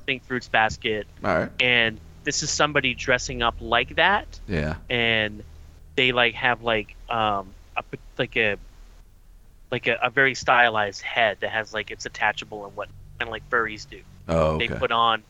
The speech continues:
Speaker 1: like, a different head.
Speaker 2: Gotcha.
Speaker 1: And,
Speaker 2: Yeah.
Speaker 1: um,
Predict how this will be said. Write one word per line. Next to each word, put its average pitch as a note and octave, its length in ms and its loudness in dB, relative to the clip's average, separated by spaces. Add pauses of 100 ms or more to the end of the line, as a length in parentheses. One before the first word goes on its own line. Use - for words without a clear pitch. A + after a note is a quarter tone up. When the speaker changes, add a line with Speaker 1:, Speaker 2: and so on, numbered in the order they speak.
(280)
Speaker 1:
like, A#2+ 160 -4
a A#2+ 40 -6
different A2+ 340 -6
head. A2 260 0 (160)
Speaker 2:
Gotcha. E2 500 2
Speaker 1:
And, C3+ 320 4 (560)
Speaker 2:
Yeah. C3 220 4
Speaker 1:
um, G#2 220 -6